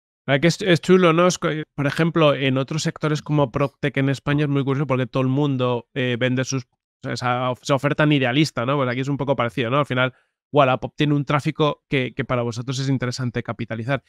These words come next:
Y mola, ¿no? El hecho de, de que lo veáis como, os veáis como, co-, como aliados en lugar de como competencia por, por esa convivencia de modelos.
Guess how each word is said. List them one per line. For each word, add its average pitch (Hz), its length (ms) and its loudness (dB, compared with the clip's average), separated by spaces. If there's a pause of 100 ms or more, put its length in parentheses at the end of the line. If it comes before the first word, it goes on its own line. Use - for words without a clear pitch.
(120)
Y 147 100 4
mola, 160 320 4
¿no? 170 160 2
El 147 120 2
hecho 151 220 0
de, 143 240 0
de 135 100 -4
que 127 120 -4
lo 127 180 0
veáis 127 320 -2
como, 131 280 -2
os 120 120 -6
veáis 120 200 -6
como, 127 360 -2 (360)
co-, 127 180 -8
como 135 220 0
aliados 131 540 0
en 143 80 0
lugar 131 260 0
de 123 80 -2
como 127 220 -2
competencia 131 760 -4
por, 113 320 -8
por 117 180 -8
esa 123 160 -8
convivencia 117 500 -4
de 117 120 -6
modelos. 117 480 -6